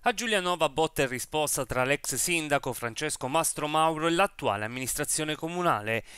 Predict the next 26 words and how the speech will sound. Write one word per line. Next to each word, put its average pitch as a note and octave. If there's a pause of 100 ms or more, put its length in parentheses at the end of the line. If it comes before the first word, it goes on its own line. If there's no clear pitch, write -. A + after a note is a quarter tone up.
(140)
Ieri G#3
conferenza D#3
stampa C3
di A#2
Mastromauro C3+
che B2+
ha B2
snocciolato B2+
i B2+
dati C3+
presentati C3+
nel C3+
rendiconto D#3
delle C#3
opere D3
realizzate E3
nei C#3
quattro F#3
anni F3+
di F#3
governo D3
dall'attuale B2
amministrazione D3
guidata C#3+
da B2
Costantini B2+